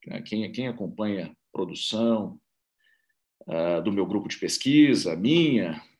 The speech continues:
sabe que a relação entre regime político e política externa é algo que me ocupa, que me fascina, e também é uma outra vertente dessa pesquisa. Uma terceira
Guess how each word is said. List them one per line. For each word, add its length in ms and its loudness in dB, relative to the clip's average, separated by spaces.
sabe 460 -2
que 640 0
a 80 -2
relação 580 0
entre 140 -8
regime 340 0
político 600 2
e 60 -12
política 300 -6
externa 380 0
é 40 -4
algo 260 -4
que 420 -4
me 100 -4
ocupa, 560 2
que 160 -10
me 80 -6
fascina, 760 0
e 80 -6
também 360 0
é 40 0
uma 100 0
outra 260 2
vertente 540 0
dessa 260 -2
pesquisa. 540 -6
Uma 140 0
terceira 760 2